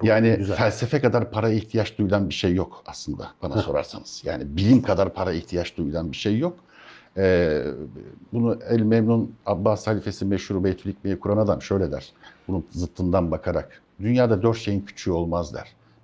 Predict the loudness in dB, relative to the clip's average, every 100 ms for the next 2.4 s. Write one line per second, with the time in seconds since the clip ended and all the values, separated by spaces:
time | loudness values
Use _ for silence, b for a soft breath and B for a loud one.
0 | -14 -8 -8 -8 -10 -12 -10 -12 -12 -16
1 | -20 -18 -16 -14 -14 -16 -20 -20 -12 -8
2 | -8 -8 -10 -14